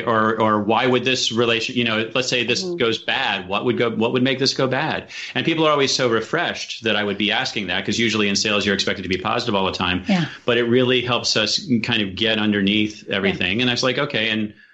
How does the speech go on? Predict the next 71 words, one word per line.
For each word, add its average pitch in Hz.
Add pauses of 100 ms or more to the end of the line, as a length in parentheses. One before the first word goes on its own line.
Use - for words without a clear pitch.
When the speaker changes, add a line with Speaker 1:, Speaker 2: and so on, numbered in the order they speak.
(220)
Speaker 1:
who 131
has 123
to 123
sign 110
off 117
on 117
this?" 117
Like 123
boundaries, 151
like 101
who 135
has 139
to 135
sign 135
off 131
on 98
this? 87
And, 98
and, 101
and 104
what's 123
your 117
budget? 101
And, 101
you 113
know, 104
like, 98
when 117
does 120
it 123
need 120
to 113
start? 101
Is 92
there 98
any 110
external 113
date 110
that 107
I 104
should 104
know 107
about 104
that 104
makes 104
sure -
that 101
I 101
have 98
to 98
hit 110 (400)
to, -
for 120
it -
to 107
be 107
finished? 107 (280)
And 127
then 139
you 131
close 160
it 127
with, 123
"If 123
this 131
would 135
be 123
the 117
best 117
thing 113
ever, 135